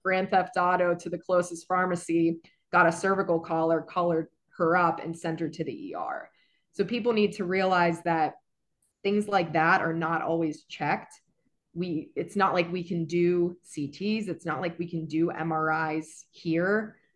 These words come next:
but you need to know the skills that you have to rule out those red flags if they apply, and don't overlook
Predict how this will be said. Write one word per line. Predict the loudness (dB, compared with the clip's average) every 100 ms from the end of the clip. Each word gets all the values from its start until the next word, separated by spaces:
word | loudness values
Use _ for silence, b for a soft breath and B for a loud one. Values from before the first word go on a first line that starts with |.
| -2
but | 0
you | 2 0
need | 0 -2 -4 -8 _ _ _ _
to | -6
know | -2 0 2 2 2 2 0
the | -2
skills | -6 -4 0 2 2
that | 0 0
you | -2
have | -2 0 0 -2
to | -6 -4
rule | 0 2 4
out | 2 2
those | -2 -2
red | -2 -4 -4
flags | -2 0 0 -2
if | -4 -6 -2
they | -2
apply, | -2 -6 -6 -2 -2 -2 -4 -10 _ -6
and | -4 0
don't | 0 0
overlook | 0 -2 -2 -2 -4 -6